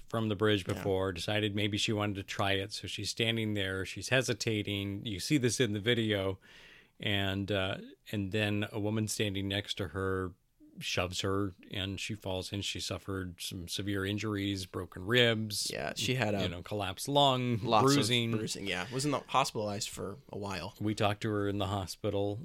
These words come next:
Speaker 1: Um, she is, she has since gone home. Uh, eighteen-year-old Taylor Smith, a friend of the family, is the one who's, uh, facing reckless endangerment. And so she is,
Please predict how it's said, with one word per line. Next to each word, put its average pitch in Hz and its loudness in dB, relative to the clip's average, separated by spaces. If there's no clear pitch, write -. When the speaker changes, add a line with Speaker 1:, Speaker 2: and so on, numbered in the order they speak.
Speaker 1:
Um, 98 -8
she 98 -6
is, 98 -4
she 123 0
has 101 2
since 110 2
gone 98 0
home. 107 2
Uh, 104 2
eighteen-year-old 143 4
Taylor 131 4
Smith, - -2
a 113 -2
friend 113 -4
of 110 2
the 101 0
family, 107 0
is 101 -2
the 107 -4
one 104 -2
who's, 95 -2
uh, 98 -4
facing 107 0
reckless 113 -4
endangerment. 92 -6
And 110 -2
so 110 2
she 120 2
is, 113 2